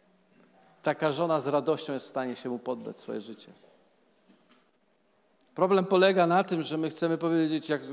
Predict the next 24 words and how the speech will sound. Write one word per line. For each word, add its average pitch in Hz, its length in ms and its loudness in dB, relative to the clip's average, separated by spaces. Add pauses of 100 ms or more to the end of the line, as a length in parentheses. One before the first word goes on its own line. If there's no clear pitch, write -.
(120)
że 143 100 -4
cię 143 180 -2
pokocham, 156 560 2
jak 147 160 0
będziesz 151 300 -2
posłuszna. - 600 -6
<laughs> - 60 -12 (2750)
Ale 196 220 4
przecież 214 420 -2
poddanie 190 720 -2
jest 165 280 -6
efektem 170 680 -4
tego, 175 380 -4
że 156 220 -8
jest 160 300 -10
pewna, 160 440 -6 (480)
że - 180 -10
jest 165 140 -6 (520)
poświęcenie. 165 840 -2 (840)
Ja 165 100 0
nie 214 220 4
znam 147 240 0
waszego 120 360 -4
kościoła. 123 580 -4